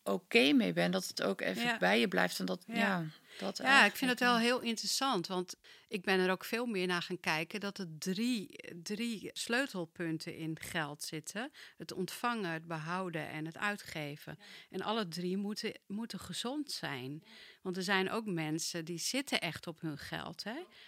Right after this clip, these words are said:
Speaker 2: Het komt binnen, maar ze blijven erop zitten. Ze houden het vast. Er komt als het ware een soort innerlijke <laughs> verstopping. Dus het uitgeven is ook belangrijk, want geld is energie en energie moet stromen.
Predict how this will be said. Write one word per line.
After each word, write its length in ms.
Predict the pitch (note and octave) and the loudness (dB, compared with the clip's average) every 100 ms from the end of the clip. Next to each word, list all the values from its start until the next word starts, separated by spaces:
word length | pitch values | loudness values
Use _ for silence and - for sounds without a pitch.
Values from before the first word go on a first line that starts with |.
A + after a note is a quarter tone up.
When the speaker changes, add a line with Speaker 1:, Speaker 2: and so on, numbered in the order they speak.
| - | -20
Speaker 2:
Het 160 | - A3 | -8 -6
komt 160 | E3+ | -4
binnen, 480 | D#3 A3+ A3+ D3+ G3+ | 0 2 2 0 -2
maar 100 | F#3+ | -4
ze 100 | F3 | -6
blijven 320 | D#3+ D#3+ E3 | -6 -6 -6
erop 200 | E3 F#3+ - | -8 -8 -4
zitten. 460 | - C4+ - D#3 | -2 -2 -2 -6
Ze 100 | D3 | -6
houden 260 | D3 D#3+ E3+ | -4 -4 -6
het 100 | - | -10
vast. 520 | - A#3+ F3 - - - - - | -4 -2 -2 -4 -10 -18 -20 -12
Er 60 | |
komt 200 | F#3 F3+ | -6 -4
als 80 | F3+ | -4
het 100 | F3 | 0
ware 140 | F3 F#3 | 2 2
een 80 | |
soort 240 | F3 G3 - | -2 -6 -4
innerlijke 460 | G3+ G3+ F3+ - F#3+ | -4 0 -2 -2 -4
<laughs> 20 | |
verstopping. 760 | F#3 - - B3 - D#3+ - D3+ - - - | -2 -2 0 -2 -2 -4 -4 -8 -12 -18 -10
Dus 140 | F#3+ F#3+ | -6 -4
het 140 | - | 2
uitgeven 800 | G3 C4 C#4+ - F3+ E3+ - E3+ | 6 6 4 2 2 2 -2 -2
is 180 | F3+ - | -2 -2
ook 200 | C4+ C#4 | -4 -2
belangrijk, 600 | G3 D#3+ D#3 D#3 E3 G#3 | 0 0 -2 -4 -4 -4
want 140 | G3+ | -6
geld 420 | - - A#3 F3+ | -4 0 0 0
is 140 | D3+ - | -4 -4
energie 720 | D#3+ E3 D#3+ - F#3+ A3 D#4+ - - - - | -4 -2 0 0 0 -4 -6 -10 -20 -20 -6
en 140 | G3+ | -2
energie 500 | G3 G#3 F#3+ - C4 | 0 0 0 0 0
moet 240 | F3+ D#3+ | 0 -2
stromen. 840 | - - B3 C#4+ C#4+ F3+ C#3+ D3 | -4 -4 -2 0 2 2 2 -2